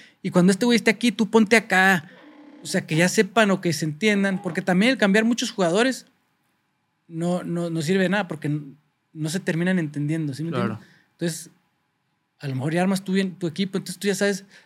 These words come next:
Speaker 1: por ejemplo, en los Olímpicos yo jugaba de volante y el Cepi era nueve. Entonces ya sabía que si me la daba, nomás la tiraba por dentro y ahí estaba el Cepi.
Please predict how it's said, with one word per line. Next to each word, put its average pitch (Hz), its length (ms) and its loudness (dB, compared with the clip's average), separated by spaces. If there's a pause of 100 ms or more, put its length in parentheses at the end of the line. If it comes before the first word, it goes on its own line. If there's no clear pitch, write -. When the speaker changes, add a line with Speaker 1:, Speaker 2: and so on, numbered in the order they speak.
(100)
Speaker 1:
por 151 80 -6
ejemplo, 175 200 2
en 202 40 2
los 175 120 2
Olímpicos 190 500 -2
yo 180 120 0
jugaba 202 260 4
de 196 60 4
volante 170 520 0 (420)
y 170 100 -4
el 147 60 0
Cepi 185 300 -2
era 180 140 4
nueve. 165 340 -2 (340)
Entonces 180 340 -2
ya 202 80 0
sabía 214 240 2
que 196 60 -8
si 196 100 -2
me 185 100 2
la 160 100 2
daba, 208 200 4
nomás 196 220 2
la 220 100 0
tiraba 214 340 2
por 190 140 -2
dentro 226 380 0 (320)
y 170 60 -4
ahí 175 60 0
estaba 190 260 2
el 185 80 2
Cepi. 208 420 -2